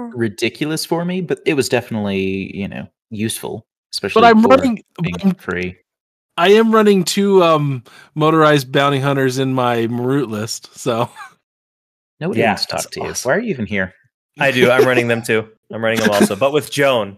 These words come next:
Speaker 3: So
Speaker 1: Yeah,
Speaker 3: you know what
Speaker 1: yeah.
Speaker 3: you guys hate? Yeah, I'm
Speaker 1: You guys
Speaker 3: doing
Speaker 1: have
Speaker 3: that.
Speaker 1: learned nothing.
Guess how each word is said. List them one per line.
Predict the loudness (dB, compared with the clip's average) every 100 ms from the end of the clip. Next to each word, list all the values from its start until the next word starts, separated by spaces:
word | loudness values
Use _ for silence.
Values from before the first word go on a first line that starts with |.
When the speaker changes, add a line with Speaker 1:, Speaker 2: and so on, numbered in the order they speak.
| -6
Speaker 3:
So | -4
Speaker 1:
Yeah, | -2
Speaker 3:
you | -2
know | -4
what | -4
Speaker 1:
yeah. | -6
Speaker 3:
you | -4
guys | -4 -4
hate? | -4 -4 -8 _
Yeah, | -8 -8
I'm | -4
Speaker 1:
You | 0
guys | 0
Speaker 3:
doing | 2
Speaker 1:
have | 2
Speaker 3:
that. |
Speaker 1:
learned | 2 2
nothing. | -2 -4 -12